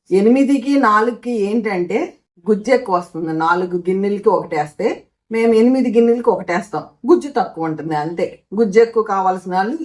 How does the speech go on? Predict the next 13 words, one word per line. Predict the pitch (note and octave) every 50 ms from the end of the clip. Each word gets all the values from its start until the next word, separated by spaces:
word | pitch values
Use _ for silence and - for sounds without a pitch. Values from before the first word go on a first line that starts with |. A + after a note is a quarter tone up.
| - _ _
ఇలా | G3 G3 G3+ F#3+
శైలజ్ | F#3 - F#3+ F#3+ F#3+ G3 F#3+ F#3 F3
గారి | F#3 E3+ E3 -
పద్ధతి | D#3+ D#3 E3 E3 E3 G3+
ఫాలో | - - F#3+ E3+ E3+ E3+ E3 D3+
అవ్వాలి. | D3 D3+ D3+ D3 D3 - _ _ _ _ _ _ _ _ _ _ _ _ - A3+
గుజ్జు | B3+ C4 G#3 B3 A#3+ G#3 B3
తక్కువ | A#3 - A3 G#3+ G3 G#3
కావాలనుకున్న | F#3 F3 F3 F3+ F3 F3 E3+ F3 E3 E3+ E3+ F3 F3
వాళ్ళు | E3+ F3 G#3 D4 F4+ - _ _ _ _ _ _ _ _ _ _ _ _ _ _ _ _ _ _ _ _ _ _ D3+
మన | E3 - - A#3+ -
పట్టణంలో | A#3 A#3 - A3 A3+ G#3+ G3+ G3+ G3+ F#3 -
పల్లెటూరు | G3 F#3 F#3 F#3 F#3 - F3 F3+ G#3 F#4+